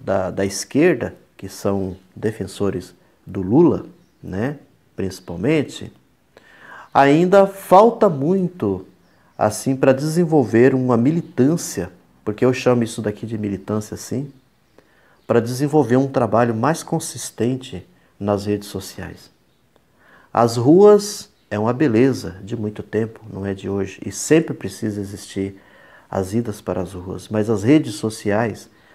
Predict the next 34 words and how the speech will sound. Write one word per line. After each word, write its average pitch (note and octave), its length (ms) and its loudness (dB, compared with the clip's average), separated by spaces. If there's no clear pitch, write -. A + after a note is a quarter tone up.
a G2 60 -6
gente A2 260 -6
precisa, A#2 440 -6
assim, A2+ 200 -4
de G#2+ 120 -6
muita B2+ 320 -2
força, - 680 -2
precisa C3 560 2
de B2 140 0
dar A#2+ 200 4
força D3 460 2
de B2+ 120 -6
canais, A#2+ 420 0
por - 160 -6
exemplo, B2 300 -6
como C3+ 280 -2
esse, D3+ 360 -4
igual G#2 240 2
é A2+ 100 4
um B2 120 -2
canal A2 300 2
pequeno C3+ 480 -6
como A2+ 280 -2
esse A#2 200 -6
que - 80 -6
eu G2 40 -4
tenho, B2 400 -8
precisa C#3 440 2
expandir D3 600 2
mais C#3 320 0
um C3+ 80 -4
canal B2 340 0
como A#2 300 -4
esse. C#3+ 400 -4